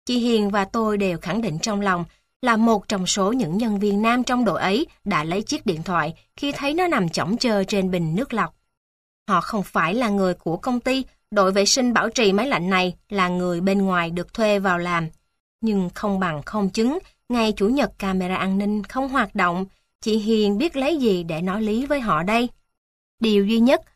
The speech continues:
mà bây giờ chị Hiền có thể làm là tìm mua một chiếc điện thoại mới. Thú thật, tôi biết chị Hiền được một thời gian ngắn,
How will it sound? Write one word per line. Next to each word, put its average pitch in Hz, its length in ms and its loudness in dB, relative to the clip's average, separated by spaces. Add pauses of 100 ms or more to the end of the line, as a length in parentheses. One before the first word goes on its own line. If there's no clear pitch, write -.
(140)
mà 202 240 2
bây 254 180 0
giờ 208 320 4
chị 170 120 -2
Hiền 185 240 0
có 254 160 2
thể 175 220 -2
làm 202 320 2 (440)
là 170 360 -4 (220)
tìm 170 260 2
mua 190 180 2
một 170 280 -4
chiếc 226 220 -6
điện 147 240 -4
thoại 147 200 -4
mới. 170 320 -2 (520)
Thú 262 160 -4
thật, 247 200 -2 (360)
tôi 202 200 0
biết 233 200 0
chị 175 160 2
Hiền 175 260 0
được 170 160 -2
một 180 180 -4
thời 170 220 -4
gian 190 260 0
ngắn, 240 240 0